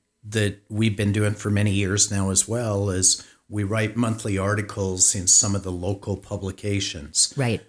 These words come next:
Speaker 1: Uh, one of those is the Quad City Business News.
Speaker 2: Mm-hmm.
Speaker 1: Um, just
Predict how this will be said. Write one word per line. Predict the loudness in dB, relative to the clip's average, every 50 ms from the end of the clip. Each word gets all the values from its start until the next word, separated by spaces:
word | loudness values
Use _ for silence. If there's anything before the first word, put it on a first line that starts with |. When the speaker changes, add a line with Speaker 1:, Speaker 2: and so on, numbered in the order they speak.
| _ _ -8
Speaker 1:
Uh, | -4 -2 0 0
one | 0 2 2 2
of | 2 2
those | 2 2 4 4 4 4
is | 4 4 2 2
the | 0 -4
Quad | -4 -2 -2 0 2
City | 2 2 4 4 2 0
Business | 0 0 2 4 4 6 6 6 6 4 4 4
News. | 2 0 0 0 2 2 2 2 2 0
Speaker 2:
Mm-hmm. | -4 -6 -6 -6 _ _ _ _ _ _ _ -10 -6 -4
Speaker 1:
Um, | -2 -2 0 -2 -2 -4 -6 -8 _ _ _ _ -4
just | 2 2 2 2 0 -6 _